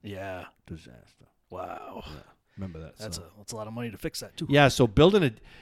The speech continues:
Speaker 2: actually, if you're gonna build a deck on top of a stone patio, you need to, you need to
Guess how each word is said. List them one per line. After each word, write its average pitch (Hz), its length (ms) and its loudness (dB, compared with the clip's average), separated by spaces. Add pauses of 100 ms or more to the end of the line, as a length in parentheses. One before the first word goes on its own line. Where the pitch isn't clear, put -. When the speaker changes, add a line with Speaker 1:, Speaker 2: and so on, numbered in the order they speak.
(180)
Speaker 2:
actually, 135 360 6
if 120 100 2
you're 123 100 6
gonna 131 180 4
build 131 300 4
a 120 40 6
deck 135 300 4
on 117 120 2
top 123 260 4
of 104 120 -6
a 104 100 4
stone 117 360 2
patio, 110 640 4 (340)
you 110 160 0
need 123 280 4
to, 120 240 -2 (100)
you 107 240 -6 (200)
need 123 260 0
to 117 180 -2